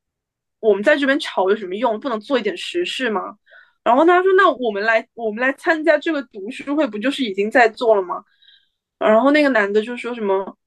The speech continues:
：“哦，来参加这个读书会的人都是对女性主义已经有了解的啦，我们为什么不一起去，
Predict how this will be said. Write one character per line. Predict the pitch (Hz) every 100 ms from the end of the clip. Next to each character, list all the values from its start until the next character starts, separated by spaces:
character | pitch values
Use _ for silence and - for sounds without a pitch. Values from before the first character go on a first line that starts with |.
| _
：“哦， | - 220
来 | 226
参 | 233 - 320
加 | 320
这 | 339 339
个 | 302
读 | 214 220
书 | -
会 | 320 285
的 | 214
人 | 202
都 | 269
是 | 320
对 | 302 277
女 | 220
性 | 185 - 254
主 | 190
义 | 208
已 | 196
经 | 254
有 | 220
了 | 180 165 -
解 | 185 -
的 | -
啦， | -
我 | 190
们 | 180
为 | 302
什 | 330 196
么 | 202
不 | 285
一 | 262
起 | 254 - -
去， | - 294 233 -